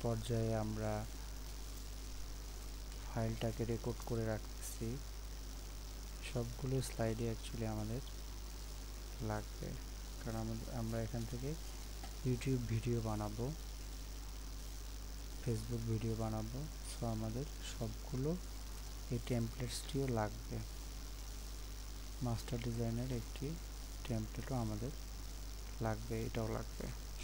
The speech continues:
সবই লাগবে আমাদের। তো এইভাবে রাখার পরে এটাকে আমি এখন হয়ে গেছে সব কিছু ঠিক চিহ্ন, post your ad। এখন এটা গেল click video।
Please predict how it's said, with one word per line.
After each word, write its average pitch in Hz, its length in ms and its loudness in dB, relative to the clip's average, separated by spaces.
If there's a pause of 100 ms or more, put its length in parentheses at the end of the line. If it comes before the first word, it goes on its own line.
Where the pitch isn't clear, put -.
সবই 120 200 4
লাগবে 120 320 0
আমাদের। - 260 0 (1200)
তো 135 300 -2
এইভাবে 123 580 2
রাখার 120 420 2 (200)
পরে 139 240 2 (480)
এটাকে 123 380 0
আমি 113 240 4
এখন 110 380 0 (760)
হয়ে 127 140 4
গেছে 117 320 0
সব 127 80 2 (140)
কিছু 120 180 0
ঠিক 123 200 -2
চিহ্ন, 123 360 0 (600)
post 117 180 0
your 120 160 0
ad। 117 300 0 (1300)
এখন 131 500 2 (1800)
এটা 127 160 2
গেল 123 260 4 (760)
click 131 200 8 (120)
video। - 260 0